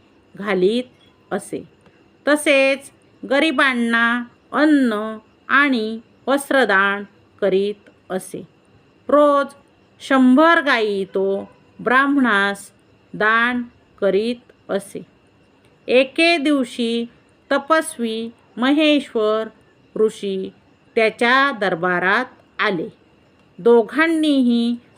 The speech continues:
तीर्थयात्रेस जाण्यात बेत केला. तीर्थयात्रा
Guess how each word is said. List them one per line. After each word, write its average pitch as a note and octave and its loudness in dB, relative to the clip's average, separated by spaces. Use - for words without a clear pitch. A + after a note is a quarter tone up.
तीर्थयात्रेस B3 0
जाण्यात G#3+ -2
बेत G#3+ 6
केला. G3+ 0
तीर्थयात्रा D4 0